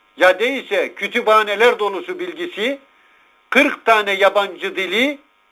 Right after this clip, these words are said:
olsa nafile. O bildiği,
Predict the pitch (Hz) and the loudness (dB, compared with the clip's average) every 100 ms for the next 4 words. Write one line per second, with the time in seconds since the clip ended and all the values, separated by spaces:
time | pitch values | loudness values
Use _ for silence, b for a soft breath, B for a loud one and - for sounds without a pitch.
0 | _ _ _ _ - 180 170 - 165 156 | _ _ _ _ -4 -2 -2 0 -2 0
1 | 139 123 127 104 - _ _ _ _ _ | -4 -4 -8 -10 -12 _ _ _ _ _
2 | _ _ _ _ _ _ - 220 214 214 | _ _ _ _ _ _ 2 4 4 -2
3 | 202 170 185 175 196 277 | -6 -6 -4 -2 -2 -4